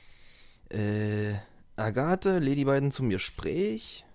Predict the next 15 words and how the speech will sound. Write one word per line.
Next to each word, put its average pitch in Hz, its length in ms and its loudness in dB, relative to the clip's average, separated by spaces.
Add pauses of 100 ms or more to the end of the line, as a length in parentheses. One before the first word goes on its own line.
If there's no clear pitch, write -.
(260)
wegen 117 640 2 (560)
Eintritt 95 420 2 (340)
Brennerei. 90 720 -4
So, 90 220 -6
die - 100 -8
Brennerei, 98 600 0
das, - 320 -10
äh, 95 300 -6 (2250)
wie 131 100 -6
man, 67 200 -4
also 95 200 -4
das 98 160 -2
ist 107 100 -4
eine 95 140 4
Bar, - 300 -6